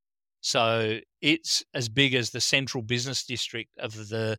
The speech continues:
of Darwin, which is the capital city of the Northern Territory. So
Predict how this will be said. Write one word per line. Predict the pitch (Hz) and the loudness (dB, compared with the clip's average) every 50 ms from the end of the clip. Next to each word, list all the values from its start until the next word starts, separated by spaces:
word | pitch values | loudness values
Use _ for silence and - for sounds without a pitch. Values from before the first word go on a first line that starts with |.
| - _ _ _ | -6 _ _ _
of | - 113 107 | -10 -8 -4
Darwin, | - - 107 131 143 135 120 107 101 101 101 104 | -2 2 2 4 4 2 0 -2 -6 -10 -12 -12
which | 113 120 110 - | -12 -10 -8 -8
is | 120 107 101 | -8 -8 -8
the | 113 | -6
capital | - - 135 123 - 117 107 104 | 0 0 0 0 0 -4 -8 -8
city | - - 131 113 110 110 | -6 -6 -4 -4 -4 -6
of | 107 98 | -6 -8
the | 107 | -10
Northern | 107 107 107 104 101 101 | -10 -10 -10 -12 -12 -12
Territory. | 95 - 107 107 104 - - - - - - _ _ _ _ _ _ _ _ | -10 -10 -8 -8 -10 -12 -14 -16 -18 -20 -20 _ _ _ _ _ _ _ _
So | - - 135 131 127 120 | 0 2 2 2 2 0